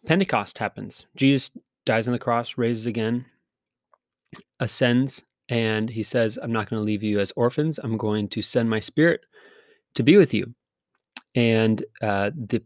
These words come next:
people on Pentecost experience the outpouring of God's Spirit as a gift, as a, um, as an accompaniment of God, as the third person of the Trinity uh, being poured out in abundance upon all, uh, fulfilling all the promises of the Old Testament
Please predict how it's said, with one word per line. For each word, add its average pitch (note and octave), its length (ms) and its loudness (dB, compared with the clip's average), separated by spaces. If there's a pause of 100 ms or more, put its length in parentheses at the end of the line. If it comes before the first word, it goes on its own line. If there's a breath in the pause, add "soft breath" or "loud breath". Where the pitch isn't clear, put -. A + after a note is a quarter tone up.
(120)
people C3+ 240 2
on A2+ 140 4
Pentecost C3+ 440 0
experience C3 600 2
the A2+ 60 0
outpouring A2+ 420 -2
of G#2 100 -6
God's G#2 240 0
Spirit G#2+ 460 0 (340)
as A2+ 200 2
a G#2 100 2
gift, G#2+ 720 0
as G#2+ 340 0
a, G#2 380 0 (600 soft breath)
um, G2+ 580 -2 (580)
as A2 140 4
an G#2 60 2
accompaniment B2 520 2
of - 160 -6
God, G#2+ 560 4
as A2 360 0
the C#3+ 140 -6
third C#3+ 280 6
person B2 240 2
of G#2+ 40 4
the G#2 60 4
Trinity G#2 600 2 (560)
uh, G#2 240 -2 (160)
being A2+ 240 4
poured C#3 320 6
out A2 180 4
in A2 120 0
abundance G#2+ 680 0
upon A2 300 -2
all, G#2+ 300 0
uh, A3+ 300 -4
fulfilling D3 500 4
all B2+ 140 4
the B2 60 4
promises A2+ 500 0
of G2+ 60 -6
the A2 80 -4
Old G2+ 160 -2
Testament F#2+ 480 -6